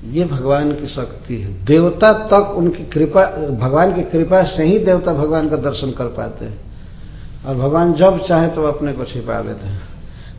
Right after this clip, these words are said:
पश्यताम अनिमेषाणाम, देवताओं को अनिमेष कहा जाता है, उनकी आंखों की पलक नहीं गिरती है।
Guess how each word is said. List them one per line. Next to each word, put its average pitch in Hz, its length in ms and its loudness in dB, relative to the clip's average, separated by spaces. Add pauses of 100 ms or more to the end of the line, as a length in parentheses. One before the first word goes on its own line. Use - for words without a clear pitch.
पश्यताम 202 540 2
अनिमेषाणाम, 170 920 2 (1120)
देवताओं 165 420 2
को 190 100 0
अनिमेष 175 680 6
कहा 135 200 2
जाता 123 340 -2
है, 110 160 -8 (300)
उनकी 151 220 -2
आंखों 160 320 -2
की 170 120 -6
पलक 160 400 0
नहीं 151 260 -2
गिरती 117 360 -6
है। 92 220 -10